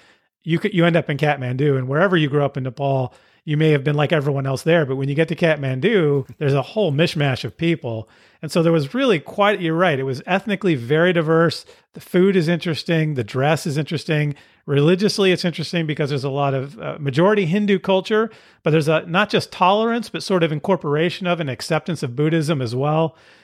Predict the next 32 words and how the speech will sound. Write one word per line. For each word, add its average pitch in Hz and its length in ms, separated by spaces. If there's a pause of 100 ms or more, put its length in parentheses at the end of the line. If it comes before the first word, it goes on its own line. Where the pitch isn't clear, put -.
And 147 120
so 160 260
there's 143 220
a 139 60
lot 143 280
of 127 180
Buddhist 156 500 (180)
holy 196 260
places 185 500
within 170 260
Kathmandu, 160 640
as 131 140
well 151 300
as 151 100
Hindu 147 340
holy 120 220
places. 123 580 (380)
For 170 80
example, 160 400
we 156 100
went 160 220
to 160 100
the, 135 200
the 127 120
Buddhanath 147 540
Stupa, 208 560
which 156 200
is 131 240 (340)
one 151 160
of 147 60
the 139 80
biggest 147 440